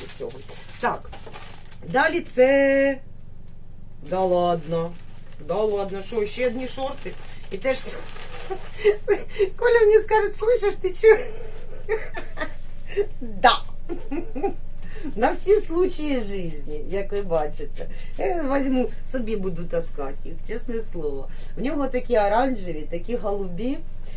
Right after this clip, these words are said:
ну, блакитні. І такі р-, розові тепер є. Тепер є. Бачите, яка, яка краса, яка гарнюня.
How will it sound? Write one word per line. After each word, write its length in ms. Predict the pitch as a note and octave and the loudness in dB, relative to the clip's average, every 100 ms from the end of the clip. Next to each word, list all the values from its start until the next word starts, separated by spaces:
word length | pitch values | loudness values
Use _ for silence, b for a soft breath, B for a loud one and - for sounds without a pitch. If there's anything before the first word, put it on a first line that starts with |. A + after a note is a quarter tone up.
| B | B
ну, 160 | F3 F3 | -2 -2
блакитні. 680 | F#3 A3 A3 F3+ - - - B B | 0 0 0 -2 -2 -4 -4 B B
І 80 | G#3+ | -2
такі 280 | - A#3+ C#4+ | 0 0 2
р-, 220 | C#4 A3+ A3 | 2 2 2
розові 720 | B3 A#3+ F#3 D3+ C#3 - - - | 2 2 0 0 -2 -2 -4 -4
тепер 340 | C#3+ C#3 C3+ | -4 -2 -2
є. 320 | - - - - - | -2 -2 -2 -2 -2
Тепер 360 | G#3+ G3+ G3 | -2 2 0
є. 320 | F3+ D#3 D3 C#3+ | 0 -2 -2 0
Бачите, 420 | G#3 C4+ - - D#3 | 0 0 -2 -2 -2
яка, 280 | C#3+ C#3+ - - | -2 -2 -4 -4
яка 380 | - A3 B3 D#4 | 0 0 0 0
краса, 500 | - F#3 F#3 D#3 - - - | -2 -2 -2 -4 -4 -4 -4
яка 300 | F#3+ - D#4 | -4 -4 -2
гарнюня. 680 | D#4+ C4 A3+ A3 G3 F3 | -2 0 0 0 -2 -2